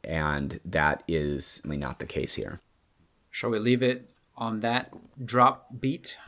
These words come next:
Speaker 1: Um,
Speaker 2: Or
Speaker 1: yeah, I mean,
Speaker 2: is
Speaker 1: is
Speaker 2: that
Speaker 1: there
Speaker 2: too down?
Speaker 1: <laughs> that's
Speaker 2: <laughs>
Speaker 1: too, that's too much of a downer. I mean, I, I think that,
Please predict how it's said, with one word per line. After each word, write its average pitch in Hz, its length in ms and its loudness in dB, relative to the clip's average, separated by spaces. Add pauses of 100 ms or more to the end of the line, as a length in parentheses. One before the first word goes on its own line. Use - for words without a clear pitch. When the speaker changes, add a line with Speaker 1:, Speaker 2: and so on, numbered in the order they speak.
(180)
Speaker 1:
Um, 101 480 10
Speaker 2:
Or - 120 -4 (1080)
Speaker 1:
yeah, 123 220 12
I 117 80 12
mean, 113 140 10
Speaker 2:
is 117 100 10
Speaker 1:
is 117 60 4
Speaker 2:
that 120 60 8
Speaker 1:
there 110 100 12
Speaker 2:
too 131 60 10
down? 120 360 6 (100)
Speaker 1:
<laughs> - 140 6
that's 156 280 12
Speaker 2:
<laughs> - 60 4
Speaker 1:
too, 160 140 10
that's 208 240 12
too 202 100 8
much 156 160 12
of 131 60 6
a 117 60 12
downer. 104 380 12
I 101 60 12
mean, 117 160 8
I, 113 160 8
I 107 100 6
think 127 320 4
that, 101 360 8